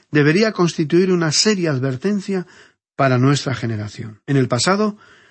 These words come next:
Dios ha juzgado este pecado y en nuestro tiempo también castigará a cualquier civilización que se aleje demasiado en esa dirección. Y por nuestra parte, nos preguntamos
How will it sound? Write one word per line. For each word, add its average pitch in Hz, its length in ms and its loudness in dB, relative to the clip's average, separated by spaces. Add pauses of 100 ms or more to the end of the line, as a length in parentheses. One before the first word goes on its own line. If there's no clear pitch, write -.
(160)
Dios 185 400 2
ha 196 60 -4
juzgado 175 420 0
este 160 180 -4
pecado 165 500 -4 (420)
y 127 80 2
en 120 80 4
nuestro 110 280 -2
tiempo 156 400 0
también 131 380 0
castigará 127 680 -2 (440)
a 131 100 0
cualquier 127 600 -2
civilización 170 1000 -2 (120)
que 127 120 -4
se - 100 -2
aleje 151 280 0
demasiado 123 640 0 (120)
en 123 140 0
esa 113 220 0
dirección. 98 500 -10 (200)
Y 117 80 -8
por 127 140 0
nuestra 151 320 2
parte, 180 360 0 (340)
nos 147 240 2
preguntamos 147 840 -2